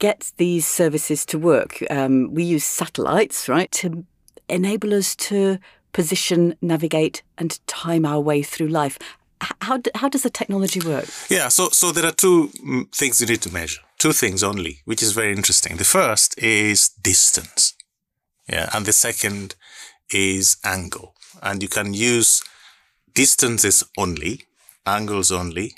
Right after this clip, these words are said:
Speaker 2: or a combination of distances and angles to position yourself. It's very, very interesting. And anything that we develop, any technology, however clever, they'll be giving you one of the, one or both of those things.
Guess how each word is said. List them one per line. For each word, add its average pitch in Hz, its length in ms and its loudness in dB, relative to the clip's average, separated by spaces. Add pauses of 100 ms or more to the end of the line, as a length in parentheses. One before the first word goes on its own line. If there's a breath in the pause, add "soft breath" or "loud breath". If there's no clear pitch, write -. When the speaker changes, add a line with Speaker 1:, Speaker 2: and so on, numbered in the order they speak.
(180)
Speaker 2:
or 92 120 -2
a 92 60 -4
combination 98 600 -2
of 90 140 -12
distances 90 540 -2
and 87 220 -8
angles 90 640 -4 (340 soft breath)
to - 80 -12
position 101 560 0
yourself. - 580 -4
It's 92 160 -2
very, 120 180 0
very 101 280 -2
interesting. 95 440 -2
And 107 100 2
anything 135 420 2
that 110 180 -2
we 101 140 -2
develop, 85 540 -4 (180)
any 131 400 0 (380)
technology, 101 560 -2
however 92 480 -2
clever, 82 500 -10 (560 loud breath)
they'll 95 140 -2
be 90 120 -8
giving 95 280 -4
you 92 160 -4
one 87 160 -6
of 80 100 -14
the, 85 120 -8
one 98 200 -6
or 90 80 -4
both 85 300 -8
of 73 100 -10
those 78 260 -4
things. - 520 -8